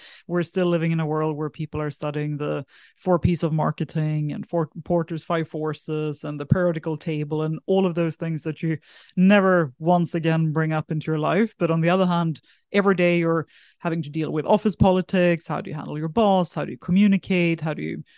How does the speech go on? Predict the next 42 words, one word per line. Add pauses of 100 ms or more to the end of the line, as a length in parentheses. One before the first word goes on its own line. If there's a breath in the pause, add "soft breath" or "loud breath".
(140 soft breath)
host
a
presentation,
launch
a
new
market?
And
all
of
those
skills (340 soft breath)
were (180)
areas
where
I
didn't
see
being
taught
anywhere. (560)
So
that's
when
I
thought,
"Hang
on,
all
the
people
that (200)
have
the
knowledge
about
these
areas
and
have
these
skills,